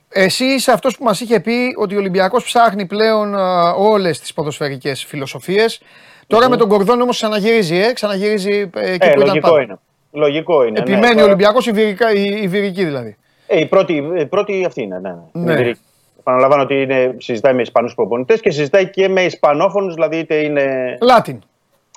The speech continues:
Speaker 2: Λάτιν, ε, δηλαδή και οι Αργεντινοί και οι Χιλιανοί μιλάνε την ίδια γλώσσα έτσι κι αλλιώς.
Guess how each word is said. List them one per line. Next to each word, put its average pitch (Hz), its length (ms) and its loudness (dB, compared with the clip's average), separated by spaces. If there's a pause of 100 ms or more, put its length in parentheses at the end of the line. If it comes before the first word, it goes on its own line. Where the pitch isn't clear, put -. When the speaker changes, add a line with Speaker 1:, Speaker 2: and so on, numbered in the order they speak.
(140)
Speaker 2:
Λάτιν, 165 480 0
ε, 120 240 -2 (140)
δηλαδή 127 320 -4
και 127 80 -8
οι 123 40 2
Αργεντινοί 113 400 -4
και 113 120 -6
οι 113 200 -4
Χιλιανοί 101 300 -2
μιλάνε 113 240 -2
την 107 100 -10
ίδια 104 140 0
γλώσσα 101 300 -2
έτσι 87 160 -6
κι 87 80 -6
αλλιώς. 104 280 -4